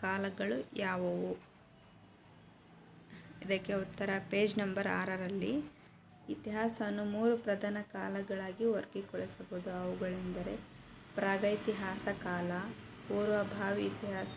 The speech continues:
ಕಾಲ, ಇತಿಹಾಸ ಕಾಲ. Prehistoric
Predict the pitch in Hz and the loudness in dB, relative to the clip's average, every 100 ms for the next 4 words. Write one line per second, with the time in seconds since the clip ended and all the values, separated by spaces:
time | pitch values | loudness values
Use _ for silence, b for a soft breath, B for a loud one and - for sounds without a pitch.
0 | 202 - 180 185 226 226 - - - 233 | -6 -6 -4 -4 -6 -8 -14 -18 -8 -2
1 | 233 214 196 190 190 - 240 - 180 196 | 0 2 2 0 0 -4 -4 -4 -4 -4
2 | 202 - - - - - - - - - | -8 -14 -20 -20 -20 -20 -20 -20 -20 -20
3 | - - - - - - - - - 240 | -20 -20 -20 -20 -20 -20 -20 -20 -8 2
4 | 233 233 233 233 220 | 4 4 2 4 4